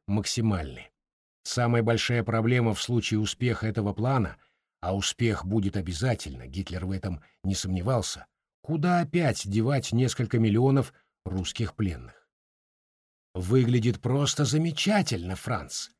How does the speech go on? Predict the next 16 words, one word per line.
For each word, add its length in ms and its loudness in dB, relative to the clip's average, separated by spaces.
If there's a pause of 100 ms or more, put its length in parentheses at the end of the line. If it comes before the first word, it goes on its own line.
(280)
Гитлер 440 -4
покровительственно 960 -2
похлопал 600 -6
по 100 -10
плечу 480 -4 (320)
своего 640 0
военного 560 -2
гения. 480 -6 (300)
"Все 400 -4
сделано 680 2
точно 480 -2
так, 320 -6
как 240 -2
я 140 2
и 80 2
хотел. 500 -6